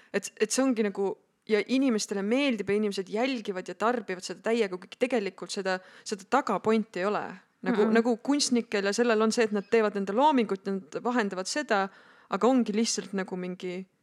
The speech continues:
Speaker 1: inimeseks olemise konto siis lihtsalt
Speaker 2: Sa isegi
Speaker 1: või?
Speaker 2: ei näe,
Speaker 1: Aga
Speaker 2: kes see inimene
Speaker 1: väga
Speaker 2: on, sa näed seda
Speaker 1: Jah.
Speaker 2: keha, milles ta elab.
Speaker 1: Läb-, vä-, vä-, vä-,
Speaker 2: <laughs>
Speaker 1: jah,
Speaker 2: See on nii
Speaker 1: tõesti,
Speaker 2: ajuga.
Speaker 1: väga, läbi väga toksilise prisma näeb
Speaker 2: Mhm.
Speaker 1: seda või, või see on nagu,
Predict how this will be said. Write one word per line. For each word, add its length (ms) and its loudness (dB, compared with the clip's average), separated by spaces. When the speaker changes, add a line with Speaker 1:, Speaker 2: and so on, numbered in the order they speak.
Speaker 1:
inimeseks 840 -2
olemise 680 -4
konto 500 -8
siis 220 -10
lihtsalt 320 -6
Speaker 2:
Sa 60 2
isegi 180 2
Speaker 1:
või? 60 2
Speaker 2:
ei 60 2
näe, 300 4
Speaker 1:
Aga 100 0
Speaker 2:
kes 200 2
see 100 4
inimene 160 4
Speaker 1:
väga 340 6
Speaker 2:
on, 120 -2
sa 160 -4
näed 240 -2
seda 140 4
Speaker 1:
Jah. 140 0
Speaker 2:
keha, 320 0
milles 380 -6
ta 140 -6
elab. 260 -4
Speaker 1:
Läb-, 340 4
vä-, 140 6
vä-, 220 4
vä-, 260 2
Speaker 2:
<laughs> 100 2
Speaker 1:
jah, 80 6
Speaker 2:
See 140 0
on 40 2
nii 180 6
Speaker 1:
tõesti, 140 2
Speaker 2:
ajuga. 120 4
Speaker 1:
väga, 540 2
läbi 240 2
väga 340 2
toksilise 640 -6
prisma 440 -6
näeb 180 -4
Speaker 2:
Mhm. 100 -4
Speaker 1:
seda 280 -6
või, 320 -8
või 300 -6
see 140 -6
on 100 -4
nagu, 340 -8